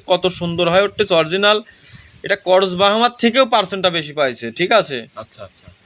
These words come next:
Speaker 1: আসলে দর্শক ভাইরা সরজমিনে আসলে মন ভরে যাবে যে কি জিনিস, এ খালি যা এর আদি খাওয়াতে হবে।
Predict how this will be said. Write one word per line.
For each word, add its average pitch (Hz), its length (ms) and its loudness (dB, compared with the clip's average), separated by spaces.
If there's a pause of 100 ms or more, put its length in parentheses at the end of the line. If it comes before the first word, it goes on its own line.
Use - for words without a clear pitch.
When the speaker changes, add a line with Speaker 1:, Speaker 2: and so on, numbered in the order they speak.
(240)
Speaker 1:
আসলে 180 300 -2
দর্শক 175 320 0
ভাইরা 214 260 2
সরজমিনে 185 480 -2
আসলে 196 380 0
মন 175 220 -6
ভরে 170 200 -4
যাবে 143 260 0
যে 180 200 -2
কি 170 180 -2
জিনিস, 131 260 -2
এ 170 80 0
খালি 185 280 0
যা 185 180 4
এর 165 60 4
আদি 165 200 0
খাওয়াতে 160 460 0
হবে। 214 240 -4